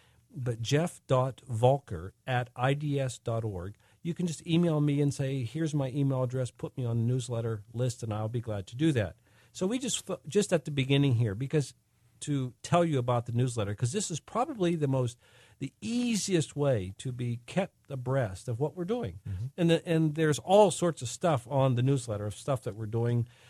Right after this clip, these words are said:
Speaker 1: Example, just to give you an example, we have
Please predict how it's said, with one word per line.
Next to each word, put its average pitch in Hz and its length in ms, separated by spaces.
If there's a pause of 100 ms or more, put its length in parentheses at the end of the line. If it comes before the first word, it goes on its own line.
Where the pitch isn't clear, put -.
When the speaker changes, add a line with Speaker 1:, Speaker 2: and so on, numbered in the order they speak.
(160)
Speaker 1:
Example, 135 800
just 139 220
to - 80
give 143 160
you 117 80
an 107 80
example, 113 440
we 120 180
have 117 360